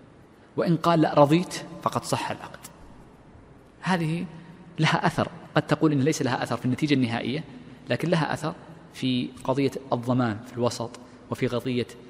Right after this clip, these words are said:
تغيير ثمن الس-، الثمن لو أراد أن يغير ثمن البائع الثاني وهكذا. طيب، هذه مسألة. المسألة الثانية، هل يلحق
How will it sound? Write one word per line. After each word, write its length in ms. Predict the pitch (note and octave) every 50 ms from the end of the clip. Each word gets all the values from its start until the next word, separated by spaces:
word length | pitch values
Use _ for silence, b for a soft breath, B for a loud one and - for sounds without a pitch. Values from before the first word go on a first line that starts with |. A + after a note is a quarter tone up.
| - - -
تغيير 340 | - B2 A#2 C3+ C#3 C3 A#2
ثمن 300 | - - B2 A#2+ A2+ A2+
الس-، 200 | A2+ - - -
الثمن 540 | - - - - - - C3+ C3 A#2+ A2 B2 - - - - -
لو 160 | B2 A2+ -
أراد 200 | B2 A#2+ A2+ -
أن 100 | - B2
يغير 320 | A#2 A2+ C3+ C#3 B2+ A#2
ثمن 340 | A2 - - A#2+ A#2 A2+ -
البائع 320 | B2+ A2 A2+ B2+ B2+ A2
الثاني 300 | G#2 - - C3 B2+ B2
وهكذا. 320 | A2 G2+ G2 F#2 - - - - - - - - - - - - - - - -
طيب، 100 | - - B B B B B
هذه 260 | - - G#3 F3+ D#3+
مسألة. 220 | D3+ C#3+ - - B2
المسألة 260 | D#3+ F#3+ - D4 A3+
الثانية، 480 | F#3 - - F#3+ D#3+ B2+ A#2 B2+ D#3+ - - B B B B B B B B B B B - - - - - - - -
هل 300 | D#3 F#3+ A3 G#3 F3+ F#3
يلحق 340 | G3 F#3+ - - D#3+ -